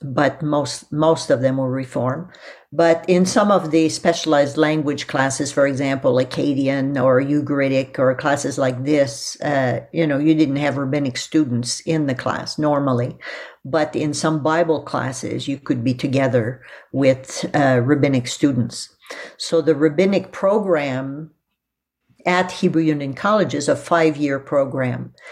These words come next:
It's a cohort program. The first year, students do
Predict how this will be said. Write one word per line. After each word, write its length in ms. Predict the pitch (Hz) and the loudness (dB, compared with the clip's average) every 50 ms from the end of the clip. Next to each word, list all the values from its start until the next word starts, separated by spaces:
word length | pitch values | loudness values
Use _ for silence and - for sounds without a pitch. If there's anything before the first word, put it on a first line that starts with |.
| - - _ _ | -20 -20 _ _
It's 200 | 151 147 143 - | -2 -2 2 0
a 60 | 147 | 0
cohort 720 | - - - - - 196 196 190 185 175 147 143 - - - | 0 0 -6 -2 0 2 2 2 2 2 0 0 0 -4 -6
program. 720 | - - 143 143 131 135 131 127 123 120 120 120 123 - - | -2 -2 -2 0 -2 -4 -4 -2 -2 -2 -2 -4 -6 -8 -4
The 120 | - 156 147 | -4 -4 -4
first 540 | - - - 214 220 220 208 - - - - | -4 -2 0 2 2 2 0 -2 -6 -6 -4
year, 540 | 175 180 180 175 165 151 139 139 131 127 | 0 2 4 4 2 2 0 -2 -4 -6
students 580 | - - - - - 185 185 165 160 135 - - | -6 -12 -10 -2 0 2 2 2 0 -4 -6 -6
do 460 | - 160 160 151 156 151 - - _ | -2 0 2 2 2 0 -2 -8 _